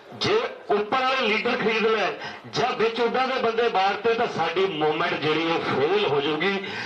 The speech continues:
ਤਾਂ ਅਸੀਂ ਇਸ ਤੋਂ ਬਾਅਦ ਕੋਈ ਸੰਘਰਸ਼ ਨਹੀਂ ਕਰ ਸਕਾਂਗੇ।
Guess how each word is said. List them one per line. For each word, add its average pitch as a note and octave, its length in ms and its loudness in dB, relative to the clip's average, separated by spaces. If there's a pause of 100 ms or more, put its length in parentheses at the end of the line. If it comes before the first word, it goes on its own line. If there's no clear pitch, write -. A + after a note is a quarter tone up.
(160)
ਤਾਂ G#3 300 2
ਅਸੀਂ A#3 540 0
ਇਸ A3 80 2
ਤੋਂ B3 300 0
ਬਾਅਦ A#3+ 300 2
ਕੋਈ C#4 260 -2
ਸੰਘਰਸ਼ A3+ 420 0
ਨਹੀਂ F3+ 160 0
ਕਰ D3+ 140 0
ਸਕਾਂਗੇ। G#2 420 -2